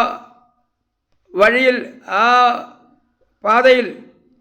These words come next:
അതുപോലെ അമ്പലം, അമ്പലത്തിൻ്റെ ചുറ്റുപാടുകളിൽ കൊടുങ്ങല്ലൂർ ഭഗവതിയുടെ തിരുനാൾ നടക്കുന്ന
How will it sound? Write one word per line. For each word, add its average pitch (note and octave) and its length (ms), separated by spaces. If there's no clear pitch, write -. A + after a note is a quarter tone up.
അതുപോലെ B3 420
അമ്പലം, C4 340
അമ്പലത്തിൻ്റെ C4 640
ചുറ്റുപാടുകളിൽ B3 800
കൊടുങ്ങല്ലൂർ B3 600
ഭഗവതിയുടെ B3 600
തിരുനാൾ B3 400
നടക്കുന്ന A#3+ 420